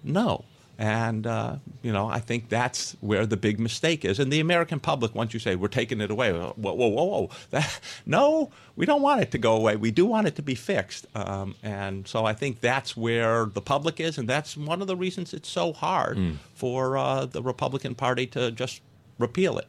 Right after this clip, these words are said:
Speaker 1: I mean, it's a great piece of rhetoric to get elected, but it's not a great way to govern. And I think,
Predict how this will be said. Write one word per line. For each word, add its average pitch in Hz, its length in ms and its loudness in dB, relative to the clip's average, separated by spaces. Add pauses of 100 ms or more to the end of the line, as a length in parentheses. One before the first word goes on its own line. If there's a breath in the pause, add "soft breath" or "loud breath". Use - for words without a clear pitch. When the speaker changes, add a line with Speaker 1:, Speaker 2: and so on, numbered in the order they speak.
Speaker 1:
I 113 40 -4
mean, 127 140 2
it's 131 140 2
a 135 40 4
great 143 380 2 (320)
piece 139 220 -2
of 101 160 -4
rhetoric 160 480 2
to 104 80 -4
get 107 160 2
elected, 107 480 0 (320 loud breath)
but 110 100 -2
it's 117 160 -4
not 170 160 0
a 127 60 0
great 123 260 -4
way 117 140 -2
to 110 80 0
govern. 104 380 0
And 95 140 -6
I 104 120 -4
think, 139 240 -6